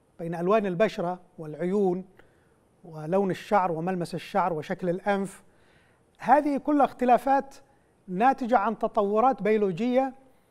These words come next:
بسبب اختلاف الموقع الجغرافي من الشمس. يعني، من المعلوم أن سكان المنطقة الاستوائية في أفريقيا اللي بتتعمد عليها الشمس، هؤلاء يتعرضون لكم كبير من أشعة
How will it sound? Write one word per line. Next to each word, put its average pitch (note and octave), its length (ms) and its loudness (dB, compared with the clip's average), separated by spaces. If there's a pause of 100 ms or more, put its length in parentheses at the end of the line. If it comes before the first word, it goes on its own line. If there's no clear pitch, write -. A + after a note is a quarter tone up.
(300)
بسبب G#3 440 0
اختلاف A#3 400 0
الموقع A3 380 2
الجغرافي F#3+ 800 2 (640)
من F#3+ 120 -2
الشمس. F#3 600 -2 (1700)
يعني، E3 320 -8
من F#3 140 -4
المعلوم G3 560 2 (880)
أن F3+ 160 -8
سكان F#3+ 600 0 (180)
المنطقة G#3 480 -4
الاستوائية G3+ 800 0 (880)
في F3 220 -6
أفريقيا G3 600 0
اللي E3 120 -8
بتتعمد F#3+ 500 -2
عليها F3 220 0
الشمس، F#3+ 520 -4 (960)
هؤلاء A3+ 460 0
يتعرضون A#3+ 580 2
لكم A#3 360 0
كبير A#3 360 -2
من A3 120 -6
أشعة G#3 340 -6